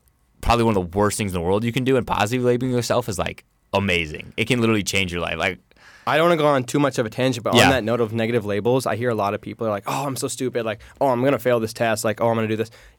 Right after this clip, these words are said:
Speaker 2: Even saying those things out loud, even if they're jokes, you start to label yourself as that kind of person subconsciously, and it can lead to some pretty bad
Speaker 1: I labeled
Speaker 2: things.
Speaker 1: myself as a kid as someone that was terrible at technology. Like, I'm, I always said to myself, like, "I'm terrible at," I don't even wanna say it right now. Like, ugh, it just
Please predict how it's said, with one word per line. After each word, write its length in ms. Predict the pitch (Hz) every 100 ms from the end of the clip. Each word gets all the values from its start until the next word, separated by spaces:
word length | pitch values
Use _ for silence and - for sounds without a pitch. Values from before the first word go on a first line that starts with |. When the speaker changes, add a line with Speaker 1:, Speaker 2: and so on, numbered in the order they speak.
| -
Speaker 2:
Even 240 | 151 185
saying 420 | 180 - 131 139
those 180 | 151 127
things 240 | 139 127 113
out 180 | 123 107
loud, 380 | 101 110 123
even 160 | 127 120
if 100 | 117
they're 140 | 113
jokes, 500 | 98 - 98 139 -
you 80 | 117
start 260 | 120 139 127
to 100 | 117
label 260 | 113 113 113
yourself 320 | 104 104 98
as 180 | - 92
that 100 | 95
kind 160 | 104 98
of 60 |
person 260 | 95 98 104
subconsciously, 800 | - 98 - 90 95 101 113 110
and 80 | 95
it 120 | - _
can 140 | - 101
lead 160 | 98
to 80 | -
some 220 | - 95
pretty 220 | 95 95
bad 120 | 92 101
Speaker 1:
I 80 |
labeled 220 | 139 156 131
Speaker 2:
things. 60 |
Speaker 1:
myself 280 | 117 123 117
as 80 | 101
a 60 |
kid 200 | 87 104 95
as 100 | 90
someone 220 | 95 92
that 60 |
was 100 | 87
terrible 320 | - 90 90 85
at 60 |
technology. 540 | 87 85 82 80 78 -
Like, 140 | 78 60
I'm, 240 | 85 82 - - -
I 80 | 98
always 140 | 101
said 100 | 98
to 60 | 90
myself, 220 | 85 90
like, 120 | 90
"I'm 140 | 90 95
terrible 420 | 101 98 90 90
at," 160 | 87 80 _ _
I 40 | 92
don't 80 | 90
even 60 | 78
wanna 80 |
say 260 | - - 90
it 80 | 80
right 140 | 80
now. 160 | 62 65
Like, 180 | 58 -
ugh, 300 | 64 82 -
it 120 | -
just 320 | 87 87 -